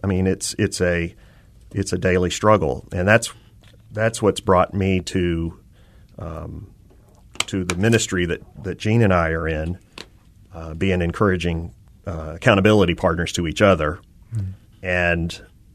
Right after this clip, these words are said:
Speaker 1: uh, give ourselves, uh, you know, tough talk when we need it, but complete honesty with each other. And that's why our, we've started this ministry to help other men have that place to come to,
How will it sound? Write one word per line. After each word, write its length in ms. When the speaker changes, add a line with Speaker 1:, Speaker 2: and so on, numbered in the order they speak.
Speaker 1:
uh, 320
give 220
ourselves, 680
uh, 340
you 120
know, 120
tough 220
talk 320
when 120
we 100
need 220
it, 200
but 300
complete 360
honesty 460
with 180
each 160
other. 360
And 400
that's 300
why 340
our, 300
we've 200
started 320
this 160
ministry 420
to 80
help 220
other 220
men 340
have 240
that 260
place 360
to 80
come 260
to, 360